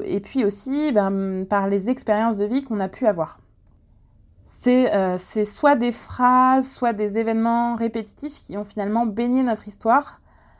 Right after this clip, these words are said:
euh, et qu'on le veuille ou non, euh, elles ont une influence sur les pensées que nous avons. Et donc, si on se rappelle de la chaîne, ces croyances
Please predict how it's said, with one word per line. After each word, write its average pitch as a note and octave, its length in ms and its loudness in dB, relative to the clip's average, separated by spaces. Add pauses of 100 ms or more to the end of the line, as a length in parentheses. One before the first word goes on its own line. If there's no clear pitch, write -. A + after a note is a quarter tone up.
(160)
euh, - 160 -10
et G#3 140 -2
qu'on C#4 160 2
le B3+ 80 4
veuille A#3+ 340 0
ou A3 80 2
non, A#3+ 400 0 (140)
euh, F#3 360 -2
elles G3+ 280 -2
ont B3+ 240 2
une G3+ 320 0
influence A#3 560 0
sur G#3 140 -4
les G3 100 -2
pensées G#3 320 -6
que A#3 80 -4
nous G3+ 100 -2
avons. E3 200 -8 (1080)
Et G#3+ 100 6
donc, F3 260 -4
si - 180 -6
on C4 80 4
se B3+ 160 -2
rappelle F3+ 380 0
de E3 80 -2
la D3 160 0
chaîne, C#4+ 320 0 (1000)
ces - 240 -2
croyances A3+ 680 0